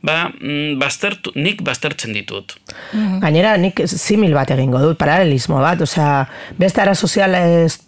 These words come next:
Speaker 3: arazo sozial baten aurrean, adibidez, arrazakeria,
Speaker 1: Keria.
Speaker 3: ez?
Speaker 2: Mhm.
Speaker 3: E, euskal gizartean izugarrizko problema da, bueno, kultura guztietan, baina hemen daukagu izugarrizko problema, elkarbizitzari dagokionez,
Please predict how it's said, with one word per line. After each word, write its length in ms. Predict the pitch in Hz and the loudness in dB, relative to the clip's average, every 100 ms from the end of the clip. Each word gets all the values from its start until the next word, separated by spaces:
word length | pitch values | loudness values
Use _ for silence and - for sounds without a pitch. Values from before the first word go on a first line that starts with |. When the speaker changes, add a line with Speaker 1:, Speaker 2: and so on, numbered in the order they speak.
| - _ | -14 _
Speaker 3:
arazo 340 | - 160 170 185 | -2 0 2 2
sozial 360 | 175 156 175 | 0 0 2
baten 260 | 165 160 165 | 2 2 2
aurrean, 460 | 151 151 175 208 151 | 4 4 4 2 2
adibidez, 400 | 139 151 151 147 | 2 2 2 2
arrazakeria, 580 | 151 - - - 139 | 0 0 -2 0 2
Speaker 1:
Keria. 140 | 131 160 | 2 2
Speaker 3:
ez? 140 | 180 - | 0 0
Speaker 2:
Mhm. 380 | 160 147 220 285 - - - - | 2 4 2 -2 -6 -16 -10 0
Speaker 3:
E, 100 | 156 | 0
euskal 300 | 143 - 151 | 2 0 0
gizartean 460 | 143 156 151 143 | 2 0 0 2
izugarrizko 720 | 143 - 151 143 143 - 151 135 | 0 2 0 2 0 0 0 0
problema 540 | - 151 147 160 160 147 | 2 2 2 2 2 2
da, 160 | 180 | 4
bueno, 240 | 165 143 131 | 4 2 0
kultura 380 | 196 143 156 143 | 0 0 2 2
guztietan, 440 | 139 135 160 165 | 0 0 0 0
baina 220 | 143 139 | 2 2
hemen 180 | 135 139 | 2 2
daukagu 340 | 139 123 139 | 0 0 0
izugarrizko 600 | 135 160 147 151 - 147 | 0 0 0 -2 -2 -4
problema, 600 | 131 - 135 139 156 185 | -2 0 2 2 2 2
elkarbizitzari 840 | 190 151 147 135 131 151 - 135 139 | 2 0 0 0 0 -2 0 0 2
dagokionez, 720 | 135 135 123 147 143 196 208 | 2 0 0 0 2 2 0